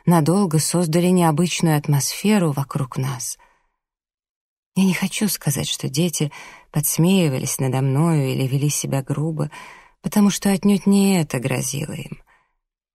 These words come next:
Я хочу сказать, что элемент неназываемого и неприкасаемого стал для нас значить более, нежели всякий другой, что было бы трудно избегнуть очень многого, если бы не наш молчаливый уговор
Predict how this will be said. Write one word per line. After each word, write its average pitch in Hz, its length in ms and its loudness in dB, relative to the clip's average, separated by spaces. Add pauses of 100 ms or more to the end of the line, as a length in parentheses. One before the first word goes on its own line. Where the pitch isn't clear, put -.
(260)
Я 202 60 2
хочу - 220 -4
сказать, 220 400 0
что - 200 -2
элемент 196 520 2
неназываемого 175 1000 2
и 160 100 2
неприкасаемого 170 1300 0 (340)
стал 202 380 0
для 180 160 2
нас 185 220 2
значить 175 500 0
более, 202 500 2 (380)
нежели 190 340 2
всякий 208 420 -2
другой, 202 600 -2 (720)
что - 160 -2
было 220 180 4
бы 196 100 4
трудно 208 540 2
избегнуть 165 560 0
очень 165 260 -2
многого, 151 800 0 (420)
если 165 220 2
бы 170 100 2
не 175 120 4
наш 190 220 2
молчаливый 170 600 0
уговор 156 480 0